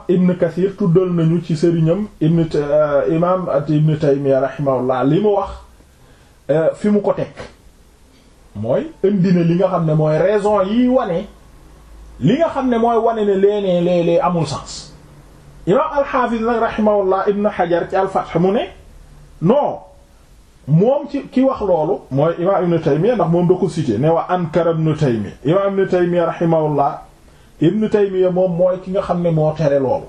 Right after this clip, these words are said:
ne lo-, moo ne loolu amul. Mu ne waaye non seulement dafa dàq texte bi, dafa, dafa nekk di raisonner alors que texte a ngi fi, waaye wa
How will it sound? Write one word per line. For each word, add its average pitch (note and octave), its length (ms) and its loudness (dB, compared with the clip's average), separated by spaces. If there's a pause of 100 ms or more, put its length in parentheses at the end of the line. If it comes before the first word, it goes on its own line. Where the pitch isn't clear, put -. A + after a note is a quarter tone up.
(120)
ne C#3 160 -2
lo-, E3 160 2
moo E3+ 220 2
ne E3+ 80 0
loolu E3 220 0
amul. A2 200 -4 (720)
Mu D#3 160 4
ne D4+ 300 -2
waaye G3 500 0
non F#3 240 0
seulement G3+ 420 0
dafa F3 200 -2
dàq E3+ 400 -4
texte C#3 340 -6
bi, D#2+ 80 -14 (1040)
dafa, C3+ 280 0 (600)
dafa C#3 240 0
nekk E3+ 280 -2
di D3+ 120 0 (220)
raisonner F3 580 0
alors E3+ 300 0
que F3 80 -4
texte A#3 340 -6
a C#3+ 60 0
ngi B2 120 -4
fi, - 140 -8 (880)
waaye A#3+ 320 0
wa A#3+ 140 0